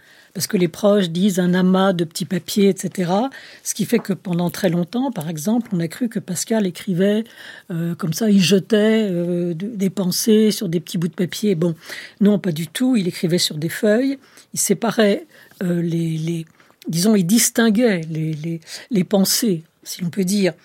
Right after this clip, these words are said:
par des traits. Et à un moment de sa vie, il était déjà, euh, assez malade, il les découpe.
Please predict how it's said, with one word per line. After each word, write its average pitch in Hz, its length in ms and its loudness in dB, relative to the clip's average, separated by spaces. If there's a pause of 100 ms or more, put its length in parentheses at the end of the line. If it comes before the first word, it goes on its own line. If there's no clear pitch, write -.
(320)
par 165 140 -10
des 175 160 -4
traits. 269 560 2
Et 220 300 4
à - 80 -6
un 185 100 0
moment 190 320 2
de 175 120 -4
sa - 200 -6
vie, 208 400 -2 (540)
il 165 100 0
était 180 240 2
déjà, 180 520 -2
euh, 180 300 -8
assez - 220 -6
malade, 196 540 0 (420)
il 196 140 4
les 202 100 6
découpe. 240 560 0